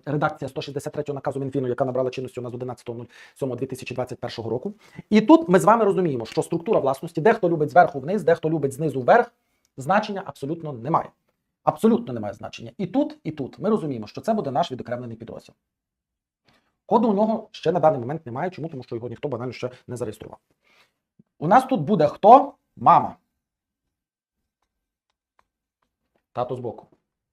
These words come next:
Буде тут мама. Юридична особа Н Р С. І далі у нас традиційний варіант. Що тут буде якесь там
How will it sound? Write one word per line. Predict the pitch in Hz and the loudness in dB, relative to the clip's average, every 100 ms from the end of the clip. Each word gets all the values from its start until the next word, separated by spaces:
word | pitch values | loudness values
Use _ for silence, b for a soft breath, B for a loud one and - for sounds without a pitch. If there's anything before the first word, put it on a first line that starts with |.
| _ _ _ _ | _ _ _ _
Буде | 123 160 | -6 -4
тут | 156 143 | -4 -4
мама. | 139 107 - _ _ - | -6 -6 -12 _ _ -6
Юридична | 131 127 156 196 | -4 -2 -2 -2
особа | - 147 160 165 | -2 0 2 0
Н | 131 | -2
Р | 139 | -2
С. | 95 _ _ _ _ _ _ _ _ _ _ _ _ _ _ _ _ _ _ _ _ _ _ _ _ _ _ _ b b b b _ - | -4 _ _ _ _ _ _ _ _ _ _ _ _ _ _ _ _ _ _ _ _ _ _ _ _ _ _ _ b b b b _ 2
І | 254 | 8
далі | 240 330 330 | 12 12 10
у | 330 | 6
нас | 320 311 311 - _ _ | 6 4 2 -6 _ _
традиційний | - 247 - - 277 285 240 | 8 10 8 4 2 4 4
варіант. | 165 165 127 113 _ _ - | 6 6 4 0 _ _ 2
Що | |
тут | 240 311 175 | 6 6 6
буде | 175 143 | 4 4
якесь | 143 151 131 | 2 0 -4
там | - 107 | -4 -10